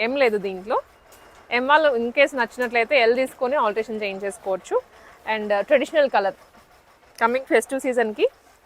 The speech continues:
ఇవన్నీ పర్ఫెక్ట్‌గా ఉంటాయి వేసుకుంటే. Cream and maroon shade, సెల్ఫ్ వర్క్ వస్తుంది ఇక్కడంతా, యోక్ వర్క్, సీక్వెన్స్ and thread.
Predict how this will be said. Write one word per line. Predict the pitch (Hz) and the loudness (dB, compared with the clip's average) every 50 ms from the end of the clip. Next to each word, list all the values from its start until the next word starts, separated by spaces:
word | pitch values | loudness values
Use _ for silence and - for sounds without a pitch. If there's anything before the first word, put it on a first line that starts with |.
| _ - | _ -6
ఇవన్నీ | 214 208 208 220 240 233 | -4 -2 -2 -2 -2 -2
పర్ఫెక్ట్‌గా | 233 190 220 - 240 220 220 226 226 214 202 | -2 -2 -2 -2 -2 -4 0 0 0 0 0
ఉంటాయి | 196 214 214 220 214 | -2 -4 -2 -2 -2
వేసుకుంటే. | 196 208 - - - 214 202 - 233 480 587 - - _ _ - _ _ - - _ | -4 -4 -6 -8 -10 -10 -6 -4 -4 -4 -6 -6 -14 _ _ -20 _ _ -20 -4 _
Cream | 302 262 262 240 302 302 294 277 | 2 2 2 2 0 0 0 -2
and | 269 254 233 | 0 0 0
maroon | 202 202 208 220 226 - | 0 2 2 -2 -2 -4
shade, | - 202 175 - - - - - - - - - - - _ _ _ _ _ _ _ _ _ _ _ _ _ - 247 - | -4 -6 -6 -6 -10 -18 -20 -20 -20 -20 -20 -20 -20 -20 _ _ _ _ _ _ _ _ _ _ _ _ _ -20 -6 2
సెల్ఫ్ | 254 254 277 302 - 320 302 | 2 2 2 2 4 6 6
వర్క్ | 262 - - 247 | 6 8 6 4
వస్తుంది | 269 - - 233 214 247 381 480 | 4 4 -2 -2 -2 0 -2 -2
ఇక్కడంతా, | - 262 214 202 208 220 226 - - 494 622 - - - - _ - 202 247 | -2 -2 -2 -2 -2 -4 -2 0 0 0 0 -2 -10 -20 -20 _ 2 4 6
యోక్ | 262 262 - 277 | 6 6 6 6
వర్క్, | 269 277 - 403 - - | 6 6 4 0 -2 -2
సీక్వెన్స్ | 262 220 - - 277 269 285 285 - 415 523 370 262 | -6 -8 2 2 4 4 4 0 0 2 2 2 2
and | 240 214 - | 0 -2 0
thread. | 214 208 208 202 | 0 0 2 0